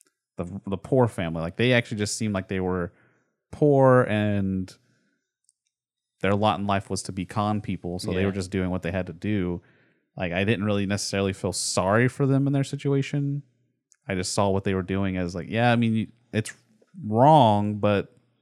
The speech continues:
Speaker 1: you know, they're just kinda doing what they need to do, I
Speaker 2: Mm-hmm.
Speaker 1: guess. Uh, but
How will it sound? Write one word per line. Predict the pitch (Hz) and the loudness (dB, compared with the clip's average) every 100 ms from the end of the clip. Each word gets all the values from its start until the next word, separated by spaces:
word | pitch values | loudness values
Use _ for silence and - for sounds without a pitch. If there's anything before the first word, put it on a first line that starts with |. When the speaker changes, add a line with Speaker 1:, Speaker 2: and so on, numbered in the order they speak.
| - | -18
Speaker 1:
you | - | -16
know, | - | -12
they're | 95 | -10
just | - | -4
kinda | 104 | -4
doing | 92 98 | -2 -4
what | 98 98 | -4 -6
they | 92 87 - | -10 -12 -12
need | 95 98 | -10 -8
to | - | -8
do, | 90 107 92 | -6 -4 -2
I | 85 | -2
Speaker 2:
Mm-hmm. | |
Speaker 1:
guess. | 87 92 - _ - - - - - - _ _ _ _ - | -2 -4 -6 _ -20 -20 -20 -20 -20 -20 _ _ _ _ 0
Uh, | 110 107 98 90 87 - - _ _ _ _ _ _ 151 | 2 4 2 -2 -6 -14 -20 _ _ _ _ _ _ -4
but | 117 101 - - | 0 0 -4 -18